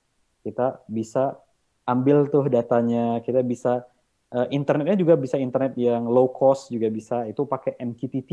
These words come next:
namanya nanti. Tadi internet kita kuasain, things-nya kita udah kuasain, data kita dapat, untuk selanjutnya kita coba belajar pelan-pelan ya statistik,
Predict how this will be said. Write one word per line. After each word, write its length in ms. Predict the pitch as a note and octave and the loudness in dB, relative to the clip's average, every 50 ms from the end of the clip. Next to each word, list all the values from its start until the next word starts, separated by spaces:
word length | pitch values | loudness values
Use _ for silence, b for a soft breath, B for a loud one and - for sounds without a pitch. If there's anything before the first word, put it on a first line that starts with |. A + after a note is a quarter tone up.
| D#3 | -2
namanya 400 | C3 A#2 A2 G#2+ G#2 G#2 G2+ G2+ | 0 0 -2 -4 -6 -8 -10 -10
nanti. 200 | G2 G2 - A2 G2 _ _ _ _ _ _ _ _ _ _ _ _ _ _ _ _ _ _ _ _ _ _ _ _ _ _ _ _ _ _ - | -12 -14 -16 -18 -20 _ _ _ _ _ _ _ _ _ _ _ _ _ _ _ _ _ _ _ _ _ _ _ _ _ _ _ _ _ _ -6
Tadi 140 | A2 G#2+ C3 | -2 -2 -2
internet 400 | C3+ B2+ B2+ C3+ C3 C3+ - - | -2 -2 -2 -2 -4 -4 -6 -6
kita 80 | - B2 | -6 -2
kuasain, 540 | - C3+ A#2+ - - A#2 A#2+ D#3+ A3 B3+ - - _ _ _ _ _ _ _ _ _ _ _ _ | 0 0 0 2 0 0 0 0 0 -4 -6 -12 _ _ _ _ _ _ _ _ _ _ _ _
things-nya 480 | - D#3+ C#3+ C#3 C3+ - D3 C#3 C3+ C3 C3+ | 0 2 2 0 -2 -4 -4 -2 -2 -2 -2
kita 340 | C3+ C3 - C3+ B2+ B2+ | -4 -4 0 2 2 2
udah 240 | B2+ A#2 A#2+ B2 A#2+ A#2+ | 2 0 0 -2 -4 -2
kuasain, 500 | - C3 B2 A#2+ - B2 A2+ A#2+ D#3+ A3+ C4 - _ _ _ _ _ _ _ - | 0 0 0 0 0 -2 0 0 -2 -2 -4 -8 _ _ _ _ _ _ _ 0
data 320 | B2+ C3+ C3+ C3+ - C#3 | 2 2 2 2 0 -4
kita 240 | C3 - C#3 C3 C#3+ B2 | -4 -4 -2 0 0 0
dapat, 340 | A#2+ A#2 - - - G3+ G3+ - - _ _ _ _ _ _ _ _ _ _ _ - - | 0 0 -2 -2 -2 -4 -4 -4 -12 _ _ _ _ _ _ _ _ _ _ _ -10 -8
untuk 260 | C3 C3 C3+ C3 - | -6 -6 -6 -6 -4
selanjutnya 560 | - C3+ B2+ A#2+ A#2 B2+ - - D3 F#3 F#3 | -2 -2 0 0 0 -2 -2 -2 -4 -4 -4
kita 240 | - - B2+ - D#3+ | -4 -4 -2 -2 -2
coba 240 | D#3 - C3+ C#3 C3+ | -2 0 0 0 0
belajar 400 | C3 B2+ B2 A#2+ B2 D3 D#3 - | 2 2 0 2 0 0 -2 0
pelan-pelan 480 | - C3 B2+ B2+ - D3 E3 G3 G#3+ | -2 -2 -2 -2 -2 -2 -2 -2 -2
ya 160 | F3 B2+ A2+ | -4 -6 -6
statistik, 640 | - - - C#3+ - - G#3+ G#3 - F#3+ F#3 F#3 | -6 -6 -8 -8 -6 -6 -8 -8 -6 -8 -8 -8